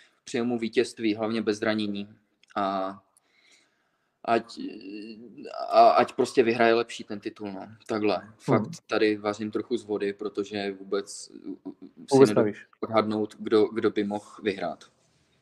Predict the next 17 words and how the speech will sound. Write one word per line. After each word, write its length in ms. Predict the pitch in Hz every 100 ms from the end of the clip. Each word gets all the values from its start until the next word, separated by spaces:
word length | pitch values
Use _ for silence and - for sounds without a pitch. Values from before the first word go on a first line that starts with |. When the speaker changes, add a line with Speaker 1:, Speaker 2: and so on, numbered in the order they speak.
| _ -
Speaker 2:
Mhm. 220 | 113 143 - - - -
A 40 |
přál 220 | - 143 156
bys 140 | 190
to 100 | 180
komu 200 | 180 135
víc? 220 | 98 - _ _ _ _ _ _ _ _ _ _ _ _ - _ _ _ -
Speaker 1:
Hele, 220 | 113 117
jestli 240 | 113 - 123
přál, 440 | - 131 113 107
kdo 240 | 117 113
si 140 | 113 143
to 120 | 160
zaslouží 520 | 151 - 180 202 208
víc, 280 | 143 117 -
takhle, 400 | 110 117 113 98
já, 280 | 87 90